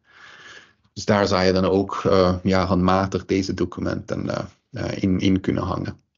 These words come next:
En hier staan dan eigenlijk alles, je grant agreements, learning agreements, je betaalopdrachten en, eh, je subsidieaanvraag. Eigenlijk alle documenten, eventueel nog,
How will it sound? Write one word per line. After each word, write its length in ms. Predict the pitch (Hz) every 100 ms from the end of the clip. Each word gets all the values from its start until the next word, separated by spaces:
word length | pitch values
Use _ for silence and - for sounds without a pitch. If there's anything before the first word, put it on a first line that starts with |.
| -
En 180 | - 95
hier 140 | 92 90
staan 280 | 98 92
dan 240 | 90 92 92
eigenlijk 420 | 101 98 95 -
alles, 280 | 101 98 95
je 80 | -
grant 260 | 98 98
agreements, 400 | 87 95 98 92
learning 320 | - 101 95
agreements, 360 | 95 92 - -
je 80 | -
betaalopdrachten 1000 | - - 98 92 - - - - 90 - - - _ _
en, 260 | - 92
eh, 160 | 87 87 90 -
je 240 | - 95
subsidieaanvraag. 1160 | - - - - - - - - - 50 - -
Eigenlijk 280 | - 104 101
alle 200 | 101 95
documenten, 600 | 92 - 101 110 104 98
eventueel 540 | 101 101 95 98 95
nog, 260 | 92 90